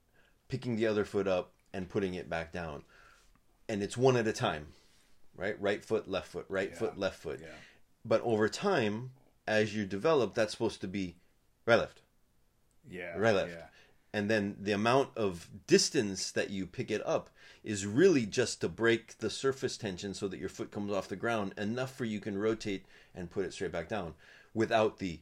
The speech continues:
Speaker 1: hop, hop,
Speaker 2: Yeah,
Speaker 1: hop, hop,
Speaker 2: yeah.
Speaker 1: hop, hop.
Speaker 2: Okay, and that's what was getting me in the beginning is, I, I mean, you were, the way you were describing it to me, <clears throat> because you had to break it down so easy for me, is, yeah, literally pick your feet up.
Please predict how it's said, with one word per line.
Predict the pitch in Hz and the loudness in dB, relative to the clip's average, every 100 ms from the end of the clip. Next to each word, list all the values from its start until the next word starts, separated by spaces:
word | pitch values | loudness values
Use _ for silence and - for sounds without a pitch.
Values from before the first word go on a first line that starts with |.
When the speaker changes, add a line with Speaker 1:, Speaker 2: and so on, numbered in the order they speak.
| _ | _
Speaker 1:
hop, | - 117 - | 0 0 2
hop, | 80 - _ | -4 -4 _
Speaker 2:
Yeah, | 95 92 | -12 -10
Speaker 1:
hop, | - 95 | -4 -4
hop, | - 82 | -4 -8
Speaker 2:
yeah. | - - - - | -8 -16 -20 -8
Speaker 1:
hop, | 80 - | -8 -6
hop. | - - - | -10 -10 -8
Speaker 2:
Okay, | 131 139 110 | -2 0 0
and | 120 | 0
that's | 143 139 | -2 -2
what | 135 | -4
was | 120 | -4
getting | 113 127 | -2 0
me | 120 | 0
in | 113 | 0
the | |
beginning | 107 107 147 123 | -2 -2 -2 -2
is, | 117 - | -4 -8
I, | 127 - _ - | -10 -10 _ -6
I | 131 | -4
mean, | 123 | -2
you | 143 | 0
were, | 160 131 - - 139 | 2 0 -6 -20 -10
the | 131 | 0
way | 143 | 2
you | 139 123 | 2 0
were | |
describing | 107 - 131 123 | -4 -4 -2 -2
it | 107 95 | -6 -8
to | |
me, | 104 107 - | -10 -10 -2
<clears throat> | - 135 131 - _ _ _ _ - | 0 0 -2 -12 _ _ _ _ -4
because | 147 135 123 | 0 0 0
you | |
had | 147 | -2
to | 131 | -2
break | 110 | -4
it | 107 | -4
down | 104 | -8
so | 110 | -8
easy | 101 101 | -10 -10
for | 101 | -10
me, | 101 | -8
is, | 104 | -6
yeah, | 98 | -6
literally | 107 127 117 | -4 -4 -4
pick | 98 113 95 | -6 -10 -12
your | |
feet | 90 95 | -10 -10
up. | 90 | -10